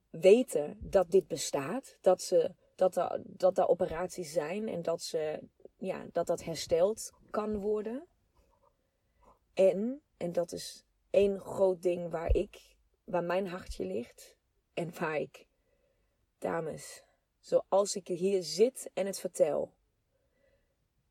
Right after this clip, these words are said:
hoe wij in Nederland hier samen verandering in gaan brengen, is dat die, de, de act van, eh, van, ehm,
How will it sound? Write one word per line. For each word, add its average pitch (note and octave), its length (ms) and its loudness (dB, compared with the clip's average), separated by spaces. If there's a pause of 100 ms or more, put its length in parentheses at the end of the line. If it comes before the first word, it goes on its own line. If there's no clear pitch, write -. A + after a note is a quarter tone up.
(140)
hoe G#3 260 0
wij G#3 300 0
in G3 220 -4
Nederland F#3+ 460 0
hier F#3 320 -6
samen F3+ 440 -4
verandering E3+ 520 -6
in E3 120 -8
gaan D#3+ 200 -10
brengen, E3 480 -8
is - 260 -6
dat D#3 200 -6
die, F#3 320 -10 (1600)
de, - 260 -12 (360)
de - 220 0
act - 320 -4
van, F#3 420 2
eh, - 320 -6 (220)
van, F3+ 460 -4 (100)
ehm, F3 560 -8